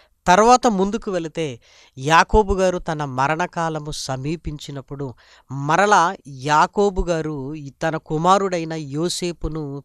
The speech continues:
పిలిపించి ఒక కోరిక కోరుతున్నాడు. నిజంగా మనం ధ్యానించవలసిన విషయం, తప్పనిసరి మనం ఆలోచించవలసిన విషయం, ప్రియమైన వారలారా. అదేమిటో దయచేసి చూడండి. ఆదికాండము నలభై ఏడవ అధ్యాయము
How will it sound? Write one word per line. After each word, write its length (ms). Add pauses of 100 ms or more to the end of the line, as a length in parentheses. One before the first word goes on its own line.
(100)
పిలిపించి 720 (340)
ఒక 140
కోరిక 520
కోరుతున్నాడు. 840 (320)
నిజంగా 500 (300)
మనం 280
ధ్యానించవలసిన 1080
విషయం, 540 (120)
తప్పనిసరి 640
మనం 240
ఆలోచించవలసిన 1120
విషయం, 400
ప్రియమైన 380
వారలారా. 440 (300)
అదేమిటో 580 (300)
దయచేసి 420
చూడండి. 440 (440)
ఆదికాండము 800 (400)
నలభై 360
ఏడవ 340
అధ్యాయము 680